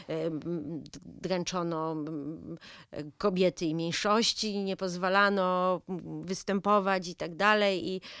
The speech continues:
e, H-, Harvey Weinstein wielki tutaj, można powiedzieć, jakiś cień rzuca na, na tą całą po-, opowieść o Hollywood w dzisiaj-, z dzisiejszego punktu widzenia. Ale wydaje mi się, że to jest bardzo szczere.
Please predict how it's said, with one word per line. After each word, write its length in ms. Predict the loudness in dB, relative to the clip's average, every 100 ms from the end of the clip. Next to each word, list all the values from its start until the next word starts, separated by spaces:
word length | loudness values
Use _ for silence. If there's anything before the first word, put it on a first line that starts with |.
| -8
e, 360 | -4 -2 -2 -2
H-, 200 | -6 -2
Harvey 360 | 0 0 0
Weinstein 640 | 4 4 4 2 0 -2 0
wielki 380 | -2 -4 -8 -10
tutaj, 400 | -10 -6 -4 -4
można 320 | -6 -6 -8 -10 -16 -14
powiedzieć, 580 | -10 -8 -8 -10 -8
jakiś 320 | -10 -10 -10 -2
cień 360 | 0 2 -2 -6 -8
rzuca 460 | -6 -4 -4 -4 -6
na, 260 | -4 -6
na 140 | -6 -8
tą 160 | -10
całą 280 | -8 -6 -6
po-, 220 | -8 -10 -10 -10 -12 -16 _ -16 -12
opowieść 440 | -4 -4 -2 -6
o 60 | -6
Hollywood 380 | -4 -4 -6 -8
w 80 |
dzisiaj-, 380 | -8 -8 -8 -10 -14 _ _ -12
z 160 | -10
dzisiejszego 540 | -10 -8 -8 -8 -8 -10
punktu 360 | -10 -14 -10
widzenia. 380 | -10 -4 -4 -4 -2
Ale 300 | 6 6 6 0 -12 -16 -18 -20 -20 -20 -20 -20 -8
wydaje 500 | 0 6 8 10 10
mi 120 | 10
się, 140 | 8
że 120 | 4 4
to 100 | 2
jest 120 | 6
bardzo 320 | 8 8 6
szczere. 500 | 4 4 2 2 -8